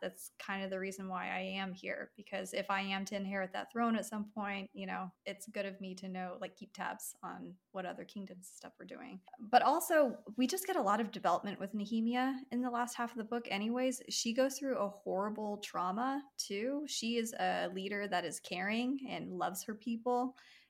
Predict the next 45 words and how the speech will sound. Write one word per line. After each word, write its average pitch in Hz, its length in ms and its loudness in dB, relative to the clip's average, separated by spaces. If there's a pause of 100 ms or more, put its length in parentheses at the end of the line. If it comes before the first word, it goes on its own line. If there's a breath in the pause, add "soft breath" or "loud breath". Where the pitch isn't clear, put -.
(160)
And 196 280 2
we 208 120 -2
find 262 380 4
out 185 560 8
that 190 240 6
the 190 140 -4
King 285 300 2
of 247 80 2
Adarlan 190 1080 2
ordered, 190 840 0
like, 190 200 -4 (160)
five 190 320 6
hundred 175 640 -2 (180)
Eyllwe 208 640 2 (100)
people 190 340 -4
to 185 120 -6
be 185 160 -4
slaughtered. - 580 -2
And 185 80 -2
this 185 180 -2
included 202 520 -6
kids, 220 640 0
and - 260 -6 (140)
Nehemia 214 460 4
is - 100 -2
pretty 180 200 -4
much 175 180 -6
at - 120 -6
a - 40 -4
low - 220 -2
point - 480 -12 (100)
and 185 140 -4
beside - 320 -4
herself - 420 -6 (260)
over 185 160 -4
that - 160 -2
tragedy, - 560 -8
and 175 200 -2
has 175 220 -2
a 175 60 -6
lot 175 200 -4
of, 175 160 -6
I'm 180 160 -4
sure, 185 360 -2
rage 190 580 -2